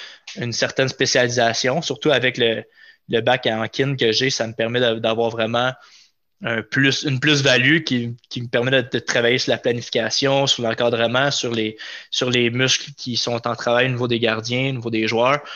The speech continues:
Puis ça me permet aussi d'avoir une observation du mouvement qui est un peu plus scientifique que, euh, normal. On s'entend, c'est pas nécessairement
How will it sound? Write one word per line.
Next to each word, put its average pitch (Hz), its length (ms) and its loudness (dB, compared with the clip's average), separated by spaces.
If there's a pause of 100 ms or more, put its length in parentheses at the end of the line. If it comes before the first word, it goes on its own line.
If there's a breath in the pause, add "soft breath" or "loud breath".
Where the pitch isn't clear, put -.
(240 loud breath)
Puis 120 120 -4
ça 123 100 0
me 117 60 -4
permet 123 160 0
aussi 123 160 0
d'avoir 127 240 4
une 123 80 -2
observation 120 560 0
du 127 100 -2
mouvement 120 400 0
qui 117 240 -4
est 110 120 -6
un 120 80 0
peu 117 100 -10
plus 139 140 0
scientifique - 960 -2 (140)
que, 120 360 2 (500 loud breath)
euh, 110 300 -2 (1000)
normal. 120 560 2
On 123 140 2
s'entend, 127 340 0
c'est 123 160 -2
pas 127 60 0
nécessairement 123 380 0